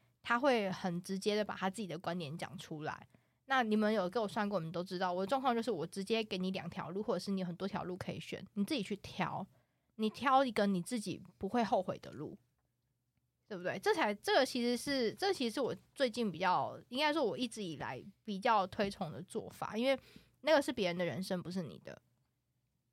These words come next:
对啊，所以我觉得，我自己是觉得啦，如果你真的对于，对于要做自己要做决定这件事情，或者是对于未来还蛮迷惘的话，可以去找占卜师，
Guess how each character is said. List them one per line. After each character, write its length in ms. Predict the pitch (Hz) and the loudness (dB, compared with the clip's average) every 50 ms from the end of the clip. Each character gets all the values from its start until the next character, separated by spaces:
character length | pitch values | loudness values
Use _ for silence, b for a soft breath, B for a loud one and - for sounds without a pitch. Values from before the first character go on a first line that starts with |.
| _ _ _ | _ _ _
对 120 | - 214 | -8 -8
啊， 200 | 170 - 214 226 - | -6 -6 -8 -8 -8
所 120 | - - 359 | -4 0 0
以 40 | |
我 140 | 339 277 220 | 2 4 4
觉 120 | 214 226 240 | 4 6 6
得， 100 | 220 180 | 6 8
我 140 | 233 233 | 6 6
自 80 | 233 277 | 6 6
己 100 | 370 294 | 2 2
是 100 | 277 320 | 2 0
觉 180 | 294 - 220 190 | 2 2 0 2
得 120 | 185 160 | 2 0
啦， 220 | 147 170 196 202 - _ _ - | 0 0 -2 -4 -8 _ _ -4
如 160 | 240 262 302 | -2 0 2
果 160 | - 349 311 | 6 6 6
你 180 | 269 240 208 190 | 6 6 2 0
真 240 | - 220 214 220 | 2 2 2 2
的 320 | 226 220 208 175 151 139 - - _ _ _ _ | 4 2 2 2 2 0 -4 -8 _ _ _ _
对 260 | - 277 262 240 190 120 | 2 4 4 4 4 2
于， 440 | 151 185 180 170 170 170 170 185 196 _ _ _ _ _ _ _ _ _ _ _ _ _ _ _ _ _ _ _ _ _ _ _ _ _ _ _ _ _ _ _ | -2 -4 -4 -4 -4 -2 -4 -4 -6 _ _ _ _ _ _ _ _ _ _ _ _ _ _ _ _ _ _ _ _ _ _ _ _ _ _ _ _ _ _ _
对 240 | - 381 339 285 247 | 0 2 4 4 4
于 160 | 233 226 214 - _ _ - | 2 -2 -4 -6 _ _ 2
要 160 | 320 320 311 | 6 6 6
做 160 | 302 - 311 | 6 4 0
自 160 | 285 - - 277 | -2 -2 -4 0
己 40 | |
要 160 | 269 294 285 269 | 4 6 6 6
做 220 | - - 262 240 | 6 4 0 0
决 240 | 214 - 220 202 202 | 0 0 -2 -2 0
定 180 | 233 233 214 | 0 0 0
这 140 | 208 214 208 | 2 2 2
件 240 | 202 208 202 196 190 | 2 0 -2 -2 -2
事 180 | 185 - - 202 | -6 -4 -6 -6
情， 220 | 180 - - 165 | -6 -4 -6 -6
或 140 | 175 - 247 | -2 0 0
者 60 | 208 | 0
是 100 | 208 240 | 0 0
对 180 | 220 247 220 185 | 0 0 0 0
于 40 | |
未 180 | 180 220 220 202 | 0 0 0 0
来 120 | 180 170 | 0 -2
还 120 | 170 160 185 | -2 -2 -2
蛮 200 | 190 180 175 185 | -2 0 0 0
迷 200 | 190 185 185 196 | 0 0 0 0
惘 160 | 208 185 147 | 0 0 -2
的 40 | 175 | -2
话， 180 | - 208 185 196 | -4 -4 -4 -4
可 200 | - - 302 330 | -4 0 0 0
以 60 | - | 0
去 160 | - - 254 | 0 -2 -6
找 180 | 208 214 - - | -4 -4 -6 -4
占 260 | - - 196 185 196 | -2 -2 -2 0 0
卜 200 | 190 - 220 165 | -2 -2 -4 -4
师， 340 | 175 - - 180 170 165 | -4 -8 -6 -6 -6 -6